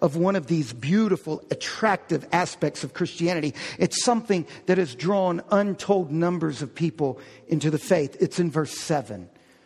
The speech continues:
Mark sixteen, verse seven, the angel, he's talking to the three women. We heard this read earlier. Listen to it again. "Go and tell his disciples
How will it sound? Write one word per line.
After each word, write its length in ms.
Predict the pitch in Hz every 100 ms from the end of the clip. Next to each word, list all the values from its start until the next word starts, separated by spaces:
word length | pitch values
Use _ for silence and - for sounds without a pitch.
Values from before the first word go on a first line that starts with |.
| _ -
Mark 260 | 170 185
sixteen, 500 | - 196 - - 170
verse 200 | 147 147
seven, 380 | - - 170 151 - - -
the 120 | -
angel, 360 | 196 196 147 123 -
he's 200 | - 160
talking 380 | - 220 - 208
to 140 | - 170
the 100 | 160 - -
three 160 | 180
women. 320 | 165 175 139 160
We 100 | 156
heard 220 | 226 302
this 200 | 247 -
read 300 | 175 180 160
earlier. 420 | 190 202 180 151 151 - -
Listen 280 | 214 226 233
to 160 | 202 214
it 40 |
again. 440 | 165 170 139 123 - - _ 170 117
"Go 540 | 160 190 220 240 -
and 240 | 190 185 175
tell 800 | - 208 185 127 127 147 226 226 _ _ _ _ _ _ _ _ _ _ _ _
his 720 | - 180 190 196 202 160 - - _ _ _ -
disciples 1080 | - - 202 175 - 156 180 - - -